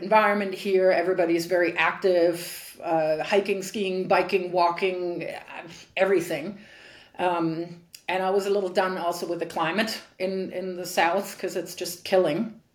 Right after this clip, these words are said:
Speaking about doing thirty hours, so how Davor does it, I have no idea. Um, so yeah, that, that was kinda like the roundabout way, and it was already starting to be a little bit more tradition. I wanna have a little bit more, uh, life balance, kinda life work balance.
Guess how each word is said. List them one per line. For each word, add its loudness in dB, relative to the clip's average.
Speaking 0
about 2
doing 0
thirty -2
hours, 0
so -2
how 2
Davor 2
does 4
it, 2
I -4
have -10
no -4
idea. 0
Um, -4
so -8
yeah, 2
that, -2
that 2
was -4
kinda -4
like -4
the -4
roundabout 0
way, 2
and -6
it -8
was 0
already 4
starting -2
to -4
be 2
a 4
little 2
bit -2
more 0
tradition. -2
I -2
wanna 0
have 2
a 0
little 6
bit 2
more, 2
uh, 4
life 2
balance, 0
kinda -2
life 2
work 0
balance. 0